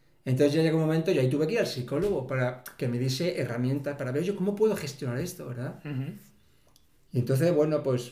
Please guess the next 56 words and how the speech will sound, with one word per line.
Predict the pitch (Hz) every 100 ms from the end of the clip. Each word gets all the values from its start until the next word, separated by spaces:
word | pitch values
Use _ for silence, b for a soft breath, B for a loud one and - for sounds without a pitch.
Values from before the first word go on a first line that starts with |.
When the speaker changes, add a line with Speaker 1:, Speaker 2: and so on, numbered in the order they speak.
| -
Speaker 1:
pues | - 131
al | 127
final | - 123 131 135 135
llegué | 120 120
a |
la | 120
conclusión | 127 120 120 143 143 -
y | 147
eso | 139 131
me | 143 131
costó | 127 -
mucho | 139 139 135
decírselo | 143 123 127 - 113
a |
la | -
gente. | 120
Además, | 117 151
yo | 180
creo | 202
que | 190
de |
los | 180
primeros | 175 160 170
que | 175
se | 170
lo | 156
dije | 160 170
fue, | 170 170 b b b b b -
estaba | - 151
en | 180
la | 180
piscina, | 170 131 185 180 165 - -
un | 143
verano, | 139 139 160 156 160 b b b -
estaban | - 143 151
Belén | 147 151
y | 165
Rafa, | 143 175 170
¿quién | 139 143
estaba | - 139
más? | 156 131
Había | 120 165
otra | 214 135
persona | 123 113 127
más. | 120 143 131 B B B _
Y | 127
se | 123
lo | 110
comenté, | 101 101 117
"Joder, | 107 180
pues, | 180 139
manda, | 170 170
ah, | 202 202
qué |
putada, | - 175 190 190 156
tal". | 165